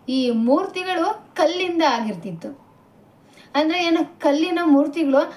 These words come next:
ಅದಕ್ಕೇನೋ ಒಂದಷ್ಟು ಹೂವು ಹಾಕೋರು, ಬೊಟ್ಟಿಡೋರು, ಪೂಜೆ ಮಾಡೋರು, ಅಷ್ಟೇ ಮುಗೀತು. ಆ ದೇವಸ್ಥಾನದ, ಆ,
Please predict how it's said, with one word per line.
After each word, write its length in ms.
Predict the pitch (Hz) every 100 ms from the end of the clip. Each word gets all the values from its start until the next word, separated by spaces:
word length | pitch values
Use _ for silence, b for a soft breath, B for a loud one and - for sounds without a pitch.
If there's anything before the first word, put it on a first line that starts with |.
| B
ಅದಕ್ಕೇನೋ 680 | 220 220 240 285 311 339 339
ಒಂದಷ್ಟು 380 | 311 320 - 269
ಹೂವು 340 | 220 294 339
ಹಾಕೋರು, 680 | 311 294 311 294 349 370 - 214
ಬೊಟ್ಟಿಡೋರು, 680 | 214 262 - 320 302 302 330
ಪೂಜೆ 360 | - 269 269
ಮಾಡೋರು, 400 | 254 247 240 269 381 B B
ಅಷ್ಟೇ 460 | 233 247 - 311 285
ಮುಗೀತು. 540 | 247 247 226 180 196 - - - - _ b b -
ಆ 280 | 240 240 226
ದೇವಸ್ಥಾನದ, 840 | 196 233 277 359 - 330 294 277 311 339
ಆ, 360 | 277 247 233 208